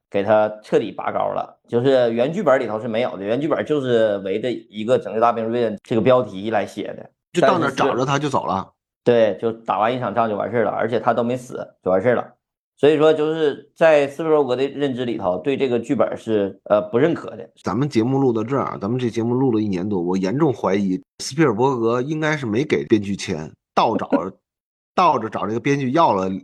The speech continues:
Speaker 2: 两万美金，应该。
Speaker 1: <laughs>
Speaker 2: 就是哥们儿，
Speaker 1: 对。
Speaker 2: 你这个剧本啊，你就别找我要钱了。然后呢，
Speaker 1: <laughs>
Speaker 2: 我帮你好好改一改，然后你闯出了名儿，你再出去骗别人去，你从别人那骗稿费得了。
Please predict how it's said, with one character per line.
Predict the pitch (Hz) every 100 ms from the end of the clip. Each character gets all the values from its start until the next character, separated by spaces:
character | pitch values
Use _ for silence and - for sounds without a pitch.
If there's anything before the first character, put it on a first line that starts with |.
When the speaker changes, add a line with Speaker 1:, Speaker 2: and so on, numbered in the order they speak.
| -
Speaker 2:
两 | 87 87
万 | 110
美 | 107 78
金， | 87 98
应 | 87
该。 | 85 78 175 - 160 135 139 139 -
Speaker 1:
<laughs> | 135 - _ - 139 147 - - -
Speaker 2:
就 | 180
是 | 165
哥 | 180
们 | 180 156
儿， |
Speaker 1:
对。 | 156
Speaker 2:
你 | 117
这 | 107 175
个 | 180
剧 | - 170
本 | 117
啊， | - 90 82
你 | 104
就 | 110
别 | 113 156
找 | 143
我 | 101
要 | 104
钱 | 98 98
了。 | 95 90 - - _ _
然 | - 131
后 | 139
呢， | 117 107 104
Speaker 1:
<laughs> |
Speaker 2:
我 | 107 117
帮 | 151 170
你 | 175
好 | 101
好 | 123
改 | 156 69
一 | 131
改， | 123 78
然 | 92
后 | 143
你 | 143
闯 | 160 - 92
出 | 139
了 | 135
名 | 107 101
儿， |
你 | 117 101
再 | 131
出 | 123 -
去 | 147
骗 | 139 156
别 | 110 87
人 | 104 120
去， |
你 | 95 98
从 | 131 139
别 | 101
人 | 113
那 | 135
骗 | - 123
稿 | -
费 | - 101
得 | -
了。 | - 80